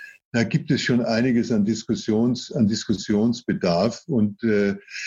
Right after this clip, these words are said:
ich, äh, ich weiß auch nicht, ich bin so durch die, in der letzten Zeit hatte ich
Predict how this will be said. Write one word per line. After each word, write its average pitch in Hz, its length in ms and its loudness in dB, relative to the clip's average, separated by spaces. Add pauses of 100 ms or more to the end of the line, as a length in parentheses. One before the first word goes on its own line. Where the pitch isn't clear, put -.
(240)
ich, - 360 2
äh, 107 300 2
ich 120 140 -2
weiß 123 180 0
auch 117 160 2
nicht, 120 160 2
ich - 140 -4
bin 123 140 0
so 113 120 2
durch 120 360 -2
die, 107 280 2 (460)
in 120 60 -6
der 117 100 2
letzten 117 400 0
Zeit 113 400 0
hatte 117 200 0
ich - 220 -4